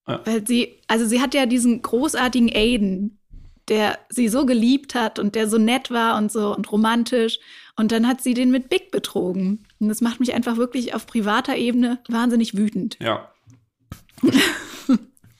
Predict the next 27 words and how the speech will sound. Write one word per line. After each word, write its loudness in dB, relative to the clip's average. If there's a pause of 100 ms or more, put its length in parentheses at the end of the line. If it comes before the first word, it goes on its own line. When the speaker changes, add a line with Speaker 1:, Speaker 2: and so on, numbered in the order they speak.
(580)
Speaker 1:
Kann -6
ich -6
nachvollziehen. -2
Ähm, -2
und, -4 (120)
äh, 2
war 6
Big -4
damals 0
in -4
der 0
Beziehung? -6 (500)
Speaker 2:
Ja, 0
der 0
war -2
verheiratet. -4
Speaker 1:
Also -2
die -4
haben, -2
sind -4
beide 2
fremdgegangen -4
und, 2 (260)
Speaker 2:
Mhm. -10
Speaker 1:
mhm, -10
okay. -10 (1300)
Naja, 2